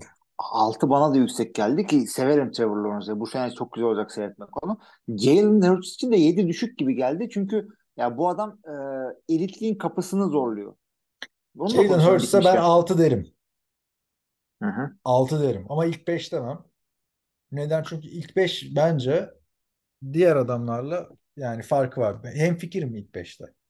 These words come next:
Speaker 2: Onu söyleyebilirim yani. Tam sıralamasında
Speaker 1: Hı hı.
Speaker 2: da hemfikirim. Söylüyorum hazırsan. Senin önünde var mı bu arada liste? Ben daha heyecanlı olurdu açmasaydım.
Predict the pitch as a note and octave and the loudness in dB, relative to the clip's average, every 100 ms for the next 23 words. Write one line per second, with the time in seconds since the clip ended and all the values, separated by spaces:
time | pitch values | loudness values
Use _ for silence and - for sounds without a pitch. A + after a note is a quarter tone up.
0 | _ _ _ _ _ _ _ _ _ _ | _ _ _ _ _ _ _ _ _ _
1 | A#2 B2 - A#2+ A#2 A#2 G#2+ G2 F2 E2+ | -10 -10 -6 -4 -2 -4 -6 -8 -10 -12
2 | E2 F2 _ _ _ - B2 B2 C#3 C#3+ | -14 -18 _ _ _ -12 -12 -6 -2 0
3 | D3+ - D#3 C#3 G#2 F#2 - - C3+ F#3+ | 0 -2 -4 -4 -6 -8 -14 -10 -10 -10
4 | _ _ _ _ _ _ _ D3+ D#3+ D3+ | _ _ _ _ _ _ _ -4 -2 0
5 | A#2+ G#2+ G2 G2 F#2 C3+ F#3 - D3 F#3 | -2 -4 -8 -10 -10 -10 -10 -8 -4 -2
6 | B3+ G#3 A2+ F#3 G3+ A2 G2 F2+ F#2 G2 | 2 2 4 2 2 -2 -4 -4 -8 -12
7 | - C3+ A#2 G#2 E2+ A#2+ B2+ C#3 A#2+ A#2+ | -8 -4 -2 -4 -2 0 2 2 0 0
8 | B2 C3 G#2 F2+ F2 - G2+ F#2 - E2+ | -2 -2 -6 -10 -12 -12 -12 -14 -12 -12
9 | E2 | -14